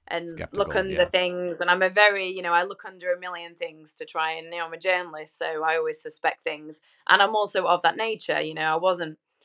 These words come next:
Speaker 1: I wasn't brought up in a picket fence with nice flowers around it myself.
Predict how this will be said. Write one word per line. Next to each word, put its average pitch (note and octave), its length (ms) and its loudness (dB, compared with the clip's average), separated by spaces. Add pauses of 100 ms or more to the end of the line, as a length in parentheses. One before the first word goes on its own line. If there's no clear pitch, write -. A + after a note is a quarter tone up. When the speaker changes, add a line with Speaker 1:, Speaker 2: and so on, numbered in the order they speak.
(140)
Speaker 1:
I F3 80 4
wasn't F#3 300 0
brought E3 180 2
up D#3+ 160 -6
in D#3+ 80 -8
a D3+ 60 -8
picket - 360 -8
fence E3 320 4
with D#3 120 -8
nice D#3 240 -2
flowers D#3 340 2
around D#3 380 -2
it F3+ 160 2 (160)
myself. E3+ 580 0